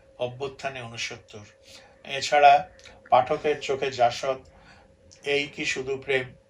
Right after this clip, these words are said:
এই জাতীয় বেশ কিছু বই সে লিখেছে। এমনকি সে ছড়াও রচনা করেছে, যে ছড়ার নাম হচ্ছে রাজপথের ছড়া। তার বইয়ের সংখ্যা অগণিত,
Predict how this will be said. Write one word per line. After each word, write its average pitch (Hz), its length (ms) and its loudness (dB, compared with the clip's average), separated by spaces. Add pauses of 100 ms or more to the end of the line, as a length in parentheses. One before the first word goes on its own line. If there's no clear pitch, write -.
এই 143 160 -8
জাতীয় 151 360 -4
বেশ 143 280 -2
কিছু 156 260 -10
বই 123 320 -4 (240)
সে - 200 -8
লিখেছে। 131 500 -6 (120)
এমনকি 143 460 -8
সে 143 260 -4 (320)
ছড়াও 160 460 12
রচনা 135 360 -2
করেছে, 104 440 -12 (400)
যে 135 160 -4
ছড়ার 135 440 4
নাম 120 340 -2 (120)
হচ্ছে 135 300 -8
রাজপথের 127 640 0
ছড়া। - 380 -2 (1040)
তার 143 300 8 (540)
বইয়ের 151 320 2
সংখ্যা 156 640 0 (160)
অগণিত, 143 600 0